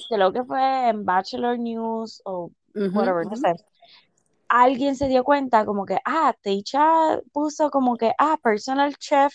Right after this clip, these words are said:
Speaker 1: for the weekend o qué sé yo,
Speaker 2: Pero
Speaker 1: pero nunca
Speaker 2: después
Speaker 1: pone.
Speaker 2: No, no, no,
Speaker 1: Ajá.
Speaker 2: pero después dice que el perro se,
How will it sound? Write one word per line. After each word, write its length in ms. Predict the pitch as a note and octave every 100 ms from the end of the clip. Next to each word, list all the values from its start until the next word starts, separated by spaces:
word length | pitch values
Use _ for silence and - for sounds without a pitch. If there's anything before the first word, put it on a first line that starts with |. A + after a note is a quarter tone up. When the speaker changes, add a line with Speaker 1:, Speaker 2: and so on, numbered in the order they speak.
| _
Speaker 1:
for 200 | - C4
the 100 | A#3
weekend 580 | A3 A3 C4+ B3+ C4+ B3
o 60 | G3
qué 80 |
sé 140 | F#3+ C#4
yo, 260 | D4 A#3 A#3 - - -
Speaker 2:
Pero 180 | A3 G#3
Speaker 1:
pero 80 | G3
nunca 280 | F#3+ G3
Speaker 2:
después 100 | G3 F#3+ G3
Speaker 1:
pone. 140 | F#3+ - _ _ _ _ -
Speaker 2:
No, 280 | G#3+ C#4 G3+
no, 180 | A3
no, 160 | A3+ A#3+
Speaker 1:
Ajá. 80 | E3+
Speaker 2:
pero 160 | F3
después 300 | F#3 F#3+ G3+ G3
dice 360 | A3 - F3+ _ _ _ _
que 120 | G#3
el 120 | F#3+
perro 640 | - G3 A#3+ A#3 E3+ F3 G3+
se, 320 | - - F#3+